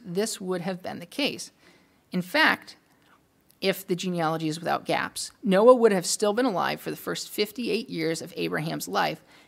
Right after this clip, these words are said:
and Shem would have outlived Abraham by thirty-five years. Imagine being Shem and outliving your great, great, great, great, great, great, great grandson. All right.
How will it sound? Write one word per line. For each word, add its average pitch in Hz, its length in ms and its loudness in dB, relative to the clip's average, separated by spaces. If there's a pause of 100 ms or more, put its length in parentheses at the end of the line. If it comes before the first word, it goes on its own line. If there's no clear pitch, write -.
(160)
and 185 160 -2
Shem 233 340 0
would 220 140 0
have 170 160 -8 (100)
outlived 196 640 2
Abraham 165 640 -4
by 160 160 -2
thirty-five 170 800 -6
years. 190 440 -8 (560)
Imagine 233 380 4
being 226 160 2
Shem 160 420 2
and 131 100 -8
outliving 190 460 0
your 160 140 -4
great, 202 400 0
great, 170 340 0
great, 185 400 -2
great, 156 400 -4
great, 175 460 -2
great, 165 480 0
great 185 400 0
grandson. - 640 -6 (1400)
All 185 60 -2
right. - 100 -10